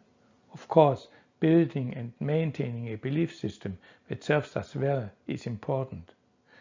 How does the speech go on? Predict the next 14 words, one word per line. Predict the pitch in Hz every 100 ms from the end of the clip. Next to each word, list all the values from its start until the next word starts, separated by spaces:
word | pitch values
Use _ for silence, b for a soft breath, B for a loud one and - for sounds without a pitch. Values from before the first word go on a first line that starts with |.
| B
but | - 101 - -
modifying | 139 156 170 143 143
beliefs | 135 127 117 123 -
is | - -
tricky | - 135 - 95 - B B B
because | - - 113 107 - b b b _
one | 143 160 170
small | - 135 131 139
modification | 131 123 104 - - 135 135 139
of | -
a | 113
belief | 104 117 131 - b b
can | - 117 127 -
invalidate | 170 147 139 135 127 - 127 -